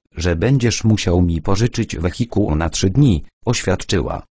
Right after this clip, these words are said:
"Aż tak dobrze ci poszło? Sam się przekonaj. Wysłałam ci wszystko na prywatnego e-maila. Zaraz będę wolna, aspirancie", powiedziała do kogoś, oddalając usta od mikrofonu,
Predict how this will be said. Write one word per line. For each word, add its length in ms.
"Aż 240
tak 240
dobrze 420
ci 180
poszło? 440
Sam 280
się 160
przekonaj. 680
Wysłałam 680
ci 180
wszystko 460
na 160
prywatnego 760
e-maila. 640
Zaraz 360
będę 320
wolna, 480
aspirancie", 800
powiedziała 580
do 140
kogoś, 640
oddalając 720
usta 340
od 180
mikrofonu, 640